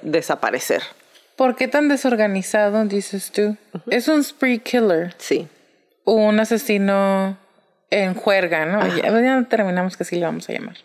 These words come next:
Speaker 2: Por eso estoy como, "Güey, po-, ¿por qué tanto? ¿Qué traes, pues?
Speaker 1: Ujú.
Speaker 2: Príncipe Andrew, ¿qué está pasando?" <laughs> Porque me suena una versión
Speaker 1: Oye,
Speaker 2: más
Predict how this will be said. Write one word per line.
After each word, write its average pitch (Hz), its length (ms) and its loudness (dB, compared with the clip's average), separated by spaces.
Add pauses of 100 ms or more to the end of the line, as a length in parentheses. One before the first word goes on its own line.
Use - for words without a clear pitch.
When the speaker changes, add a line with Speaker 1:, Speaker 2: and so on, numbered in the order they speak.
(1700)
Speaker 2:
Por 226 160 4
eso 214 180 2
estoy 247 240 0
como, 277 380 4
"Güey, 185 200 -4
po-, 196 260 -2
¿por 196 300 -2
qué 214 320 2
tanto? 240 960 4
¿Qué 220 80 0
traes, 175 300 0
pues? - 560 -10
Speaker 1:
Ujú. 190 240 -4 (160)
Speaker 2:
Príncipe 175 420 -4
Andrew, - 340 -6 (600)
¿qué - 60 -4
está - 160 -4
pasando?" - 380 -4 (1200)
<laughs> 240 600 0 (520)
Porque 302 280 2
me 285 160 2
suena 285 720 2 (1120)
una 262 340 4
versión 247 500 2
Speaker 1:
Oye, 262 40 4
Speaker 2:
más 269 200 4